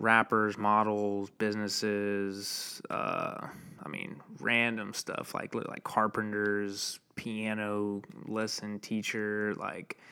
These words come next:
so there's not, I mean, maybe, like, I would say a very small percent,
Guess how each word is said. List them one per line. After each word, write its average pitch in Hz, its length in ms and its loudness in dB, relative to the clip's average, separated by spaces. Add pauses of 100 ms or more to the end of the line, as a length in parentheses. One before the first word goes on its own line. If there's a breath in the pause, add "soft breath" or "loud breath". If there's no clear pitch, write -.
(340 loud breath)
so 123 180 4
there's 127 200 4
not, 151 520 4 (100)
I 123 120 -6
mean, 117 500 -4
maybe, 147 320 2
like, 113 540 2 (1120 loud breath)
I - 80 0
would 156 80 0
say 131 200 4
a 107 60 2
very 113 260 4
small 107 280 -2
percent, 95 580 -8